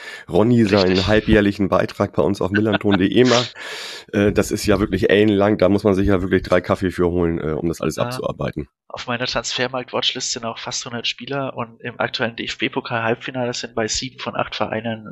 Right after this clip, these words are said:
Speaker 2: äh, Ex-Kleeblatt-Spieler aktiv. Von daher ist schon ordentlich was zum Überblicken dabei.
Speaker 1: Ja, sorry, vom Pokal habe ich gar keine Ahnung, da, äh, machen wir
Speaker 2: <laughs>
Speaker 1: nicht, nicht, nicht so oft mit.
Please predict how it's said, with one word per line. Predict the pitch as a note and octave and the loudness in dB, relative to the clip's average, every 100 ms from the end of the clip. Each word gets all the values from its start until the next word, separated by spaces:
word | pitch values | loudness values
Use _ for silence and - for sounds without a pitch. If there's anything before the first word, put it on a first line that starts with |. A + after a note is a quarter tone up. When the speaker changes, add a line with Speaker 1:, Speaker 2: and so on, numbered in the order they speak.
| - | -8
Speaker 2:
äh, | - G2+ G2+ - _ _ _ | -4 -2 -4 -6 _ _ _
Ex-Kleeblatt-Spieler | - - - - - - - - | -6 -4 -6 -6 -4 -4 -6 -10
aktiv. | - - G2+ | -8 -10 -10
Von | G2+ | -10
daher | G#2 G#2 G2+ G#2+ _ _ | -8 -4 -6 -6 _ _
ist | - - | -4 0
schon | B2 B2 - | -2 -4 -4
ordentlich | - A#2+ A#2+ - | 0 2 0 -4
was | A#2 - | -6 -6
zum | - - | -10 -10
Überblicken | A2 G#2 - - | -8 -10 -10 -10
dabei. | F#2+ F#2 - - _ - - | -10 -10 -14 -18 _ -20 0
Speaker 1:
Ja, | G2+ E2 D#2+ | 2 2 -2
sorry, | - - - A#2 F#2+ | -14 -18 0 2 4
vom | D#2+ - | 2 0
Pokal | - - G#2+ A2+ | 0 0 2 2
habe | - | 0
ich | - | -2
gar | - F#2+ | -2 0
keine | G2+ F2+ - | 2 2 2
Ahnung, | E2 D#2 | 0 -2
da, | D#2+ D#2+ D2+ D#2 _ - - | -2 -2 -4 -8 _ -20 -12
äh, | D2+ | -6
machen | D2 D2+ C#2+ | -4 -4 -4
wir | E2 - - | -4 -6 -10
Speaker 2:
<laughs> | |
Speaker 1:
nicht, | - D#2 | -12 -8
nicht, | E2 | -6
nicht | E2 | -6
so | - D#2+ | 2 2
oft | - | 2
mit. | E2 D#2 | -2 -4